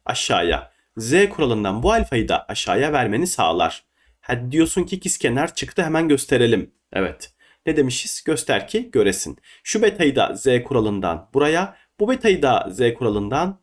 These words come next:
buraya. Yine ikizkenar çıktı, yine gösterelim. Diyor ki A'dan K'ye bir kat yazarsan B'den D'ye dört kat yazarsın. İkizkenarı bulduysan buna da dört kat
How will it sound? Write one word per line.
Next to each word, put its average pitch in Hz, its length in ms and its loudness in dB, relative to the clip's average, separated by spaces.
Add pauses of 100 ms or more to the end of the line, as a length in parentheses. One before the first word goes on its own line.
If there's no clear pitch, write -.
(100)
buraya. 78 440 -2 (260)
Yine 190 180 2
ikizkenar 139 580 0
çıktı, - 500 -2
yine 135 220 2
gösterelim. 71 640 -2 (1040)
Diyor 262 260 2
ki - 320 -2 (220)
A'dan 180 540 0
K'ye 90 560 0 (120)
bir 202 300 0
kat - 340 -8 (180)
yazarsan 120 760 0 (400)
B'den 127 460 2
D'ye 127 540 4 (120)
dört 127 180 0
kat - 320 -10 (140)
yazarsın. 92 600 -4 (280)
İkizkenarı 139 680 0
bulduysan 220 800 0
buna 156 220 0
da 107 140 -2
dört 117 220 0
kat - 300 -4